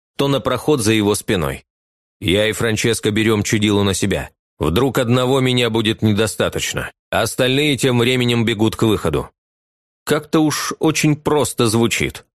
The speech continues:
покачал головой шаман. «А чего б не попробовать?» усмехнулся Гриндер. «Но на всякий случай я останусь с вами. Вдруг Элем бахнет ультом, и вас придется из красной зоны откачивать».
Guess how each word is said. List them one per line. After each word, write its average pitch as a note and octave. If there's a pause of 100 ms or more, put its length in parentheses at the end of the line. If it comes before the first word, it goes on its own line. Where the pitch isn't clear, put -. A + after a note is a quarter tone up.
(160)
покачал B2
головой G#2
шаман. F#2 (520)
«А E3
чего A3
б D#3
не F3
попробовать?» A#2 (400)
усмехнулся G#2+
Гриндер. E2 (140)
«Но A2
на C#3
всякий E3+
случай D3+
я C#3
останусь C#3+
с -
вами. F2 (260)
Вдруг G#2+ (100)
Элем A#2+
бахнет D3
ультом, D#3+ (440)
и G#2+
вас C#3+
придется B2+
из B2
красной B2+
зоны B2+
откачивать». F2